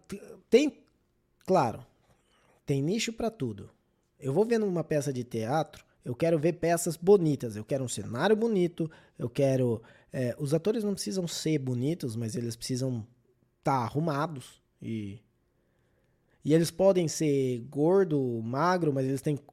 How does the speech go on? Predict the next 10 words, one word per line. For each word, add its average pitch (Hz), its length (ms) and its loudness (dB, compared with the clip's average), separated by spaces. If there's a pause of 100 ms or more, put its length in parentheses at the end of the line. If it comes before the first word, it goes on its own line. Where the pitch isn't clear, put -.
que, 131 280 -2
que 120 580 -4
tá 135 160 0
ali. 151 320 0
Tipo, 135 240 -10
se - 160 -12
você 127 240 -4
fizer 147 320 0
uma 143 160 -2
peça 123 580 -2